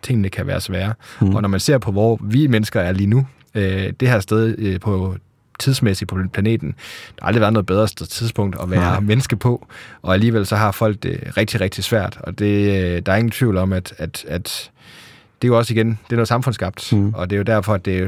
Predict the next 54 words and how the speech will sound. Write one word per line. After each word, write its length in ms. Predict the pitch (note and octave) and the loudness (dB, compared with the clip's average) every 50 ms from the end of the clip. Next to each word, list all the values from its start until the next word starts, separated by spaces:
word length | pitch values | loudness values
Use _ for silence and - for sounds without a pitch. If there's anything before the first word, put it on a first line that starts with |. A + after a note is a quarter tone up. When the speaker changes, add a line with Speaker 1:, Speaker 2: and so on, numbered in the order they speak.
| - - | -4 -2
Speaker 1:
det 40 | - | -2
er 40 | G#2 | -2
jo, 60 | G2+ | 0
det 100 | F#2+ - | 0 0
er 40 | G#2 | 0
jo 60 | G2+ | 2
rart, 360 | G2 B2 A#2+ G#2+ F2+ F#2 - | 4 4 4 4 2 0 -4
det 100 | G2+ F#2 | -4 -2
der 120 | G2+ G2 F#2+ | 0 0 0
med, 240 | F#2 F#2 G2 G2+ | 0 0 0 0
at 180 | G2+ F#2+ - - | 0 -2 -2 -2
netop 300 | G2+ G#2+ G#2+ A2 G2 G2+ | -2 0 0 0 0 0
at 60 | F2+ | -2
høre 300 | E2+ G2+ G2+ G#2+ G#2 G2 | -2 0 0 0 0 0
også 180 | E2+ F#2+ G2+ - | 0 -2 -2 0
dig 200 | G2 F2+ F#2+ G2+ | 0 0 0 0
sige, 280 | - - G#2 G2+ G2+ F#2 | -2 -2 0 0 0 0
at 140 | F2+ - - | -2 0 0
det 60 | G#2+ | 0
der 60 | G2+ | 2
med 100 | G2+ F#2+ | 2 0
at 60 | F2 | 0
gå 80 | - F2 | -2 -2
den 100 | - F#2 | -2 -2
anden 160 | F#2+ G#2 A2 | 0 0 0
vej, 180 | G#2 F#2 E2+ - - F2+ - - | 0 -2 -2 -6 -10 -14 -14 -10
og 140 | - F#2 F2+ | -8 -4 -4
det 100 | G2+ F#2+ | -2 -2
der 100 | F#2 F2 | 0 0
med 140 | F#2 F#2 F2+ | 0 0 0
den, 260 | - A2 G#2+ - - - - - - - - - - - | 0 -2 -2 -4 -6 -12 -20 -20 -20 -20 -20 -20 -12 -10
at 140 | F#2 F2+ | -6 -2
der 60 | - E2+ | 0 0
også 180 | F2 - - - | 0 0 0 0
ligger, 300 | G#2+ A2 A#2+ A2 F#2+ F2+ F#2 - - | 0 0 2 0 -2 -2 -4 -6 -6
der 80 | F#2+ | -2
ligger 240 | F2+ G#2 A2 A2+ G2+ | -2 0 0 0 0
noget, 200 | G2 G2 F#2+ F#2+ | 0 -2 -2 -2
noget, 160 | G2 G2+ G#2 G#2 | -2 -2 0 0
noget 140 | A2+ G#2+ G2 | 2 2 4
andet 200 | G#2 A#2+ A#2+ A2+ | 4 2 2 0
der, 180 | B2 A2 G2 F#2 - | 0 -2 -2 -4 -6
også 200 | - F#2+ A2 - | -6 -4 -2 0
selvom 180 | - B2+ A#2 G#2 | 0 0 2 2
man 100 | F#2+ G2 | 0 0
ikke 80 | A2+ | 0
engang 120 | G#2+ G2 G#2 | 0 0 0
nødvendigvis 380 | F#2+ G2+ G#2 G2+ G#2 G2 F2+ | 0 -2 -2 -2 -2 -2 0
har 140 | F#2 A2 G2+ | 0 0 0
det 100 | F#2 F2+ | 2 0
dårligt, 400 | G2 F#2+ A2+ C3 C3 A#2 - - | 0 0 2 0 0 -2 0 0
Speaker 2:
Nej. 100 | - - | 0 2
Speaker 1:
men 180 | G#2 G#2 G#2 F#2+ | 2 2 2 2
faktisk 480 | - G#2 G2+ - - G#2 F#2+ - - | 2 0 0 0 0 -4 -4 -4 -6